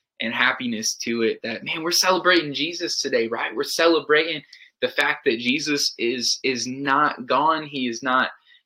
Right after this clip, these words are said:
not passed away, but that Jesus is alive. He is alive. And that, that's something for, for us to celebrate. So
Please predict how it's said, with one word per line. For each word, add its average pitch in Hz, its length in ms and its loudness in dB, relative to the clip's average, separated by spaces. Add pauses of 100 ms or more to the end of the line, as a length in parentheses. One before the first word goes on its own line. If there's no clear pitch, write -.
not 127 220 2
passed - 320 -2
away, 135 400 4
but 120 240 -2
that 113 220 0
Jesus 139 440 -6
is 131 200 -2
alive. 127 520 -2 (380)
He 127 240 -4
is 143 160 2
alive. 147 500 -2 (180)
And 120 240 -4
that, 120 220 -4
that's 123 240 -2
something 131 380 -6
for, 120 340 -10 (420)
for 123 160 -6
us 131 160 -6
to 120 100 -10
celebrate. 120 640 -4 (1080)
So - 400 -14